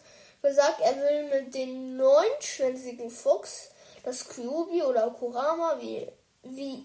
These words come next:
ihr es auch immer nennt, ähm, er hat gesagt, dass er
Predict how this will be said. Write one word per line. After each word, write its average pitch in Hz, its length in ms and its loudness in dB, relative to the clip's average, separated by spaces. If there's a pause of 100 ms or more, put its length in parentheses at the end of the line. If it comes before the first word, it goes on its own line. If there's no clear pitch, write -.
(140)
ihr 269 280 10
es - 200 -2
auch 247 240 -2
immer 370 260 0
nennt, 359 520 -4 (640)
ähm, 254 260 0
er 254 200 6
hat 277 160 0
gesagt, 277 420 2
dass 262 440 2 (580)
er 247 480 2